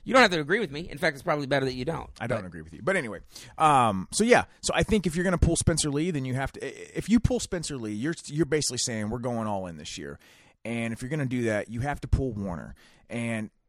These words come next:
Speaker 2: for that to happen, you gotta make sure now that you've got a co-, you know, a competent and competitive hundred and eighty-four pounder, which I don't know what Wilkie certified at. Um, if he certified at one eighty-four, great. And yes, you do have the possibility of Pat Downing coming in, um, but he's still got a lot of things to overcome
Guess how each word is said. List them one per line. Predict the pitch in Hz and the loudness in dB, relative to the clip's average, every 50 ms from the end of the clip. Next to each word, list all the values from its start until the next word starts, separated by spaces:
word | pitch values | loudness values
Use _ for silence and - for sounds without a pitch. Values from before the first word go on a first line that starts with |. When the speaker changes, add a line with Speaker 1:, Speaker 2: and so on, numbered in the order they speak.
| _ | _
Speaker 2:
for | - - - 139 | -10 -8 -4 0
that | 156 180 185 | 0 0 0
to | - 160 | 0 -2
happen, | 139 143 139 131 - 143 135 | 0 0 0 0 0 -2 -2
you | 139 143 | -4 0
gotta | 139 196 202 208 | 2 2 2 4
make | 175 165 147 | 2 2 0
sure | - - 143 | -2 -2 -2
now | 131 143 156 139 120 | -2 -2 -2 -2 -2
that | 113 95 | -2 -4
you've | 110 107 110 | -6 -4 -2
got | 127 120 110 | -2 -2 -2
a | 110 | -2
co-, | 101 - 131 - - | -4 -6 -10 -10 -8
you | 131 127 | -6 -4
know, | 117 113 110 | -4 -2 -2
a | - 113 | -4 -6
competent | - - - 139 135 - - - - 135 131 - - | -8 -8 -8 -8 0 2 2 2 2 -2 -6 -6 -6
and | 120 117 110 | -8 -8 -6
competitive | - 110 104 - 143 131 127 113 113 101 | -6 4 6 6 6 6 2 -4 -4 -4
hundred | 98 98 123 131 127 | -4 -4 -4 -4 -4
and | 113 117 | -6 -6
eighty-four | 123 120 110 - - 175 185 185 | -6 -6 -8 -6 -4 -2 -2 0
pounder, | - 107 101 95 98 104 110 | -2 -2 -2 -2 -4 -4 -6
which | 104 95 110 117 104 - - - - - - - - - - _ | -4 -4 -2 -2 -2 -2 -4 -6 -6 -8 -12 -20 -20 -20 -14 _
I | - 135 | -2 -2
don't | 170 160 156 | -2 -2 -2
know | 147 | -2
what | 139 127 - | -2 -2 0
Wilkie | 120 147 160 147 - 135 | 0 0 0 0 -2 -4
certified | 131 - 160 165 165 - 165 170 170 175 | -2 0 0 -2 -2 -2 -2 -2 0 0
at. | 190 208 226 - _ _ _ _ _ _ _ _ _ | 0 -2 -2 -4 _ _ _ _ _ _ _ _ _
Um, | 104 110 113 110 110 107 107 95 | -4 -2 0 0 0 0 -2 -2
if | 110 - | -4 -4
he | 110 | -4
certified | - - 156 151 147 - 165 156 151 | -4 -4 -4 -4 -2 -2 -2 0 0
at | 127 | -2
one | 147 151 151 | -2 -4 -4
eighty-four, | 151 151 139 - 139 135 | -4 -4 -6 -4 -6 -6
great. | 123 104 113 143 190 190 - - _ - _ - _ _ _ | -6 -4 -2 0 0 0 -2 -6 _ -20 _ -20 _ _ _
And | 113 120 120 | -6 -4 -2
yes, | 123 135 151 143 - 127 | -2 -2 -2 -2 -2 -2
you | 123 120 | -2 -2
do | 110 117 139 147 | 0 0 0 0
have | 139 135 131 131 127 | 0 -2 -4 -4 -4
the | 127 123 117 | -6 -6 2
possibility | - - 127 131 - - 113 107 131 131 131 123 | 2 2 2 2 -2 -6 -6 -6 -4 -4 -4 -4
of | 101 92 - | -6 2 2
Pat | - 120 123 - - | 2 2 2 -2 -4
Downing | 107 117 120 127 123 | -2 -2 -2 -2 -4
coming | 117 131 127 123 120 | -6 -6 -4 -4 -2
in, | 131 170 214 233 233 - - _ _ _ _ _ | -2 -2 -2 -2 -4 -6 -14 _ _ _ _ _
um, | - 98 107 104 104 98 95 98 | -8 -6 -4 -2 -2 -2 -2 -4
but | 92 107 | -4 -4
he's | 113 110 | -6 -6
still | - - 156 | -6 -6 -6
got | 139 143 131 | -4 -2 -2
a | |
lot | 117 117 120 127 | 0 0 0 0
of | 135 - | 0 -2
things | 147 135 131 | -2 -2 -2
to | - 127 | 0 2
overcome | 123 131 - 113 - 139 143 165 202 214 - | 2 2 0 -2 -2 -2 2 2 2 2 0